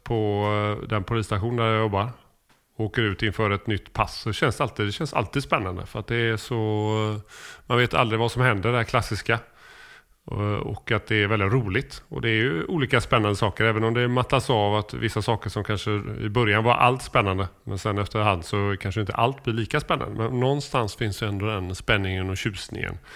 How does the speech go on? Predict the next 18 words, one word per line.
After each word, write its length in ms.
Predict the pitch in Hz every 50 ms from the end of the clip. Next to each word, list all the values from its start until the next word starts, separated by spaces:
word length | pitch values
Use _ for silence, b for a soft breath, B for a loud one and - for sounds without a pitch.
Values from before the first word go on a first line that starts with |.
| B B B B B B B -
Och 100 | 117 -
sen 140 | 127 113
blir 100 | 113 123
man 120 | 113 113 107
lite 160 | 101 101 123
extra 280 | 117 - - - 110 110
glad 380 | 107 110 98 95 90 82 82
när 100 | 92 90
det 100 | 87 92 92 92 90 90 90 90 90 90 90 - - 107
är 360 | 98 92 90 87 87 87 87
lite 200 | 87 95 - -
extra 240 | 113 - - - 101
spännande 460 | - - 110 104 95 90 90 98 107
vissa, 440 | 117 123 107 - 107 95 92 87 87 - - _ b b b b b b b b -
vissa 200 | 120 101 98 98
tillfällen, 400 | - 110 95 87 - 92 90 87
vissa 240 | 92 - - 92 87 87 87 - -
ärenden. 480 | 117 113 101 87 85 85 90 123 131